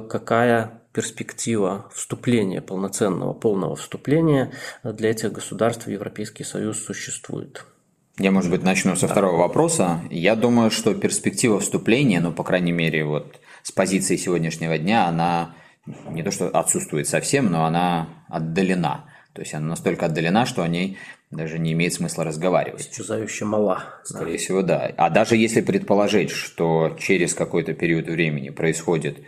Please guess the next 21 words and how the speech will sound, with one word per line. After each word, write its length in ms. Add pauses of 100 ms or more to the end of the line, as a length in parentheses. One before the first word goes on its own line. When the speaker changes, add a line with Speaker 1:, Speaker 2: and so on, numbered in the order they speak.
(380)
Speaker 2:
действительно 760
расширение 580
полноценного 580
Европейского 480
Союза 440
на 720
территории 440
Украины 380
и 40
Молдовы, 480 (340)
ну, 80
тогда 240
мы 460
точно 320
сможем 720
констатировать 960
в 100
таком 360 (180)
прогностическом 960
ещё 420
режиме, 580